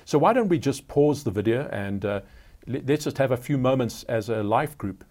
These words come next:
just to discuss these statements and consider how these truths that we've just been sharing challenge our understanding of what love is, because the world does not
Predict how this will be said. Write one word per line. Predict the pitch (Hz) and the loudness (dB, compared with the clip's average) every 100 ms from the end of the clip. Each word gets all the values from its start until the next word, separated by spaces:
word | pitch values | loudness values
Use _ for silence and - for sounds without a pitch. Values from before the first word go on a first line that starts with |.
| _ _ - | _ _ -6
just | 196 196 | -6 -4
to | - | -4
discuss | 135 120 - - 151 - - | -4 -4 -6 -2 -2 -4 -6
these | 113 110 | -6 -8
statements | - 117 - 92 87 - - | -4 -2 -2 -6 -14 -16 -10
and | 113 117 | -10 -6
consider | 120 120 160 156 | -8 -4 -2 -2
how | - 135 | 0 0
these | 110 151 156 - | 0 -2 -6 -10
truths | - 180 143 95 | -4 -2 0 -2
that | 110 - | -6 -4
we've | 120 120 | -4 -4
just | 147 - | -6 -6
been | 139 | -6
sharing | 117 - 95 90 92 _ _ - - _ _ | -4 -4 -4 -6 -10 _ _ -20 -20 _ _
challenge | - - 160 170 165 - - | -6 0 2 0 -4 -8 -2
our | 143 139 147 | 2 2 0
understanding | 135 120 - - 113 110 95 92 | -4 -6 -8 -6 -6 -4 -6 -6
of | 101 90 | -6 -6
what | 95 - | -8 -6
love | 92 87 | -6 -6
is, | 92 82 - | -8 -10 -10
because | 110 - 131 - - _ - - | -4 0 0 0 -14 _ -20 0
the | 123 | 2
world | 127 185 147 | 6 4 4
does | 143 - | 0 0
not | 110 - | -4 -6